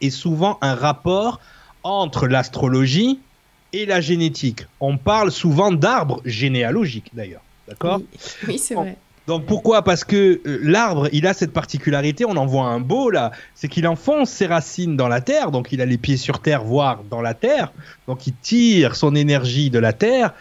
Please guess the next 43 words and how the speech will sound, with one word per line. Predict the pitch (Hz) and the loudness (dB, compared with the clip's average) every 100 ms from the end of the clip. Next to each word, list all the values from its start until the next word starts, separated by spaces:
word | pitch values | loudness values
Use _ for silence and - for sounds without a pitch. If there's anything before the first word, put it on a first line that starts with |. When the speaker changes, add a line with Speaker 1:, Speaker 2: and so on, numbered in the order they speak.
| - 127 - | -20 -20 -6
Speaker 1:
et | 170 214 | -4 -2
par | 208 156 - | -2 -4 0
contre | 208 214 180 | 0 2 2
il | 165 | 2
envoie | 151 151 208 202 | 2 2 2 0
ses | - 156 | -2 -2
branches | 127 127 240 269 - | 0 2 2 0 0
vers | 131 269 185 | 0 0 0
le | 151 | -2
ciel, | - 135 104 95 - - | -2 -4 -6 -8 -20 -14
d'accord ? | 120 - 226 240 - - 151 | -10 -6 -4 -4 -8 -18 -2
Donc | 143 160 | 0 2
effectivement, | 170 170 143 135 143 247 254 | 0 0 0 0 2 4 4
l'arbre, | 143 214 247 139 101 110 | 4 4 2 0 -2 -4
ça | 107 127 | -6 -2
pourrait | 135 | -2
être | 196 - | -2 -2
un | |
de | 127 | -4
tes | 117 | -4
logos, | 117 117 107 127 254 - - _ | -2 -2 -2 -2 -2 -6 -10 _
<laughs> | 220 - - 214 196 147 | -12 -10 -12 -8 -6 0
il | 151 185 | 4 6
a | 254 226 | 6 6
les | 170 | 4
pieds | 165 175 160 | 2 2 2
sur | 139 110 | 2 0
terre | 202 269 254 | 4 4 4
et | 165 165 165 | 2 4 4
la | 131 120 | 2 0
tête | 214 240 240 | -2 -4 -4
dans | 139 147 | -2 0
les | 147 123 | 0 0
étoiles, | 113 101 90 95 | -2 -4 -8 -6
l'arbre. | 104 101 117 | -4 -4 0
Et | 139 | 4
effectivement, | 147 185 156 170 160 208 247 | 4 2 -2 0 2 2 2
il | 175 | 2
représente | 143 196 208 214 190 202 175 - - - - | 2 0 0 -4 -2 -2 -4 -6 -20 -20 -10
à | 147 | -8
lui | 160 165 208 | -6 -4 -4
tout | - 175 | -2 -4
seul, | - 185 208 294 | 2 2 4 0